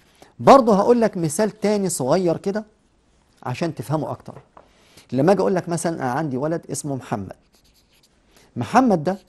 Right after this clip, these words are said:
عنده مثلًا بنطلونات، عشان نخلصها هقول لك بنطلونات عنده إيه؟ عنده تلاتة بس، تلات بناطيل، تلاتة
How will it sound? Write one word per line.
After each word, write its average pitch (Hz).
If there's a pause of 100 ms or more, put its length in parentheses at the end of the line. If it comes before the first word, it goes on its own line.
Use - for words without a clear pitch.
(360)
عنده 139
مثلًا 123 (360)
بنطلونات، 131 (1000)
عشان 120
نخلصها 175 (300)
هقول 160
لك 143
بنطلونات 135
عنده 151
إيه؟ 143 (380)
عنده 185
تلاتة 160
بس، -
تلات 233
بناطيل، 120 (800)
تلاتة 175